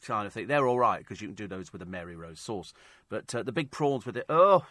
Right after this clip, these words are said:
no, thank you very much indeed. No, no, no, no, no, no, no, no, no. Eight four eight five oh steve at L B C dot co dot U K. Uh, Steve, uh, our dogs loves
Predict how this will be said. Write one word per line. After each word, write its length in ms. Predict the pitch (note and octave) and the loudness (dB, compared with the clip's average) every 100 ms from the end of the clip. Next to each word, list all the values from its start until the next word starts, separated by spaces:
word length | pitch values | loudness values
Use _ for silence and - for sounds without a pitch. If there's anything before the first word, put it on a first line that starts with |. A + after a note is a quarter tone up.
| - | -12
no, 140 | A#2+ | -10
thank 280 | - A2 - | -10 -12 -10
you 120 | G#2+ | -10
very 100 | F#2 | -8
much 220 | E2+ - | -10 -12
indeed. 280 | E2+ F2+ F#2+ | -12 -12 -10
No, 240 | A#2 C#3+ D3+ | -6 -4 -2
no, 140 | C3 | -4
no, 140 | A2 | -6
no, 120 | G2+ F2+ | -6 -8
no, 120 | D#2+ | -12
no, 100 | D2+ | -14
no, 120 | D2 | -18
no, 100 | C2+ | -20
no. 140 | B1 A1 _ - - B2+ - | -20 -20 _ -20 -20 -6 2
Eight 200 | G3 D3+ | 4 6
four 100 | F3+ | 4
eight 140 | D3 | 4
five 240 | C#3+ C#3 - | 4 4 6
oh 220 | D#3 G3 | 4 4
steve 380 | - - G#3 C#3+ | 0 -4 -4 0
at 60 | B2+ | 0
L 100 | A2 | 0
B 100 | A2 | -4
C 460 | - C3+ B2 A#2 F#2+ | -6 -4 -4 -6 -4
dot 240 | G2+ G2 - | -2 -2 0
co 380 | A#2+ A2+ G#2+ G#2+ | 2 2 -2 -2
dot 320 | B2 A#2+ - - | 2 2 0 -12
U 160 | A#2 | -10
K. 400 | - C3+ D3 G#3+ - _ _ _ _ | -4 0 0 -2 -14 _ _ _ _
Uh, 760 | - C3 B2+ B2+ B2 B2 A#2+ A#2 | 2 4 6 6 6 6 4 2
Steve, 540 | - G#3 G3 D#3 - - D3 | 2 2 2 0 -4 -2 4
uh, 140 | C#3+ - | 4 6
our 200 | G3 F#3+ | 6 8
dogs 360 | F#3 F3+ B2+ | 12 12 10
loves 300 | D3 E3 D3 | 4 4 4